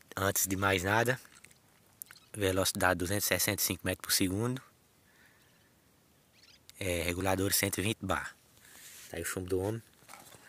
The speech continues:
Tá quase seco também. Ó, slug aí de dezenove setenta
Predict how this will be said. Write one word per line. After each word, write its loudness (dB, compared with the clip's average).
Tá -6
quase -2
seco 4
também. 4
Ó, 0
slug 4
aí 6
de 2
dezenove 2
setenta 2